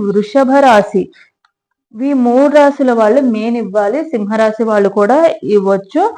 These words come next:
అలాగే తులారాశి వీళ్ళు ఈ ఫైవ్ రాశుల వాళ్ళకి మెయిన్ అనేది, ఆహ్, నెగెటివ్ ఎఫెక్ట్ ఉంటుంది కాబట్టి వీళ్ళు ఈ దానాలు ఇచ్చుకోండి. మీకు అనుకూలాన్ని బట్టి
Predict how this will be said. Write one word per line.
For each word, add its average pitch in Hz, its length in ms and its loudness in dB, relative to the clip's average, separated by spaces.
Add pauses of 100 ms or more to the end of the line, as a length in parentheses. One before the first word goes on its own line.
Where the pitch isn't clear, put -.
(220)
అలాగే 247 320 2
తులారాశి 214 760 2
వీళ్ళు 254 300 -2 (200)
ఈ 220 180 -6
ఫైవ్ 220 300 -2
రాశుల 254 340 0
వాళ్ళకి 214 440 -2
మెయిన్ 202 360 -6
అనేది, 214 420 -6 (400)
ఆహ్, 214 220 -12
నెగెటివ్ 214 360 -6
ఎఫెక్ట్ 226 360 -8
ఉంటుంది 214 440 -8
కాబట్టి 185 580 -8
వీళ్ళు 262 340 -4 (240)
ఈ 208 160 -10
దానాలు 196 380 -4
ఇచ్చుకోండి. 208 480 -4
మీకు 226 240 -2
అనుకూలాన్ని 214 540 -2
బట్టి 190 240 -6